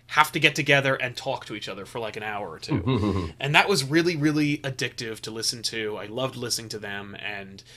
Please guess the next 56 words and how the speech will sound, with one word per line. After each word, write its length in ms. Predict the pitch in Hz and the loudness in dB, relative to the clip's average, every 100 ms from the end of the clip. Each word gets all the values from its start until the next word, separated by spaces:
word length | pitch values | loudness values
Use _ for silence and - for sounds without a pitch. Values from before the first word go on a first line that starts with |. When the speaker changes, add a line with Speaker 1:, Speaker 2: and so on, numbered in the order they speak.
| - | -2
Speaker 1:
they 80 | 151 | 2
also 220 | 170 196 | 4 4
read 200 | 156 151 | 6 4
fan 320 | - 143 160 | 4 4 4
mail, 260 | 202 220 240 | 6 6 6
and 80 | 170 | 2
that 60 | 147 | 0
was 120 | 143 | 0
one 80 | 151 | 0
of 60 | |
my 100 | 143 | 0
first 380 | 135 151 143 - | 0 0 0 -2
experiences 640 | 131 135 139 143 139 143 - | -6 -2 0 0 -2 -4 -2
getting 360 | 135 139 139 | 0 0 -2
a 60 | 135 | -4
chance 340 | - 135 127 - | -4 -4 -4 -2
to 100 | 131 | -2
actually, 320 | 135 147 131 | 0 -2 -2
like, 300 | 117 113 - - - - - | -2 -6 -8 -20 -20 -20 -8
see 400 | - - 170 175 | -4 -2 0 0
my 240 | 147 147 | 2 2
fandom 400 | 143 151 151 147 | 4 2 2 -2
cross 380 | - 139 127 131 | -4 -4 -4 -2
that 180 | 143 - | -2 -2
barrier 400 | 117 120 151 170 | -2 0 0 0
where 160 | 151 127 | 0 0
I 60 | |
was 160 | 123 120 | -2 -2
like, 160 | 117 113 | -4 -2
I 80 | 131 | -2
would 160 | 131 | -2
send 260 | - 135 127 | -2 -4 -4
them 140 | 120 | -8
an 80 | 120 | -8
email, 420 | 120 127 135 143 | -8 -4 -2 -2
and 80 | 135 | -2
they 60 | 120 | -6
would 120 | 117 | -10
read 200 | 120 123 | -10 -10
the 200 | 123 120 | -8 -6
email, 320 | 131 151 165 | -2 -2 -2
and 100 | 156 | -4
we 40 | 117 | -4
would 80 | 117 | -4
have, 120 | 117 | -4
like, 120 | 117 | -4
a 60 | 117 | -6
little 180 | 123 120 | -6 -6
bit 120 | 117 | -6
of, 80 | 113 | -6
like, 160 | 107 | -10
a 100 | 107 | -10
delayed 460 | 107 120 117 120 117 | -10 -10 -8 -8 -6
back 220 | 117 123 | -6 -6
and 100 | 123 | -8
forth. 400 | - 104 160 - | -10 -8 -8 -10